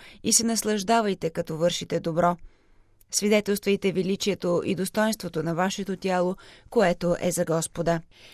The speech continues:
В Господ“, посочи папата, „ще намерите силата и смелостта да напредвате по пътя на вашия живот, преодолявайки трудностите и страданията.“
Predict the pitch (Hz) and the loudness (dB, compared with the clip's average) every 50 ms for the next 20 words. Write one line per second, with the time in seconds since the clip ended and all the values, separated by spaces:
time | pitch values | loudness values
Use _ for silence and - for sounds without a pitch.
0 | - _ - 202 240 220 190 247 254 247 - - 165 - - 165 - 185 175 175 | -20 _ 0 0 2 4 4 4 4 4 2 0 -2 -2 -2 -4 -2 0 0 0
1 | - 185 - 202 208 - 196 196 - 190 202 - - 196 196 190 196 202 208 208 | 0 0 2 2 2 2 0 -2 0 -2 -2 -2 -2 -2 0 0 2 2 2 0
2 | 202 202 196 190 202 - - 220 220 214 208 - 202 190 190 - 190 190 180 180 | 0 0 -2 -2 0 0 0 2 2 0 2 0 0 0 0 -2 -2 -2 -2 -4
3 | 185 - - 208 196 196 190 185 180 175 - 196 196 190 175 175 185 - 185 - | -4 -4 -4 -4 -2 -2 -2 -2 -2 -2 0 0 0 0 0 -2 -4 -4 -4 -4
4 | - 175 - 202 214 208 - 220 220 220 196 175 170 180 - - 175 165 160 160 | -4 -4 -2 -2 -2 -2 0 -2 -2 0 0 0 0 0 0 -2 -4 -4 -2 -2
5 | 165 170 185 190 - - - - - - - - - - 233 240 - 233 233 240 | 2 4 4 2 2 -2 -14 -20 -20 -20 -20 -14 -4 2 2 4 4 4 4 4
6 | 233 226 233 233 226 - 220 208 - 226 226 226 208 208 196 - 196 180 - 175 | 4 4 4 2 0 0 -4 -4 0 0 2 2 2 0 -2 -4 -6 -4 0 0
7 | 175 175 - - 185 - - 180 175 160 175 170 175 170 170 165 - 170 170 | 0 0 0 -2 -6 -4 -2 -2 0 0 0 0 0 0 -2 0 0 0 0